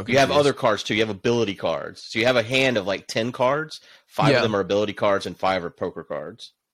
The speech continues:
Speaker 2: So it comes from two separate decks.
Speaker 1: Yeah. Yeah.
Speaker 2: And
Speaker 1: can,
Speaker 2: you are
Speaker 1: and the
Speaker 2: given
Speaker 1: deck building
Speaker 2: regular
Speaker 1: comes into
Speaker 2: poker
Speaker 1: you can,
Speaker 2: cards.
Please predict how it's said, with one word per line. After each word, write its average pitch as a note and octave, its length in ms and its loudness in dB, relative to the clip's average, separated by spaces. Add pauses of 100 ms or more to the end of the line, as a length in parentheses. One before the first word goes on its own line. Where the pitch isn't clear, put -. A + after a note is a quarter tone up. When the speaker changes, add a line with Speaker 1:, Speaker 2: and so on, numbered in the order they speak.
(200)
Speaker 2:
So - 140 0
it D3 80 0
comes F3 180 0
from D#3 160 -4
two G3+ 260 -4
separate - 540 -2
decks. C3 480 -4 (200)
Speaker 1:
Yeah. F2+ 120 0 (580)
Yeah. A#1+ 200 -6 (580)
Speaker 2:
And D3 300 2
Speaker 1:
can, D3 120 4
Speaker 2:
you D#3+ 60 6
are D#3 60 4
Speaker 1:
and D3 100 -2
the - 20 -4
Speaker 2:
given F3+ 320 4
Speaker 1:
deck F#3+ 60 -4
building D#3 240 4
Speaker 2:
regular G#3 220 4
Speaker 1:
comes G3 100 -2
into F3 120 2
Speaker 2:
poker E3 140 0
Speaker 1:
you C#3 80 -2
can, - 80 -10
Speaker 2:
cards. G#2+ 440 -4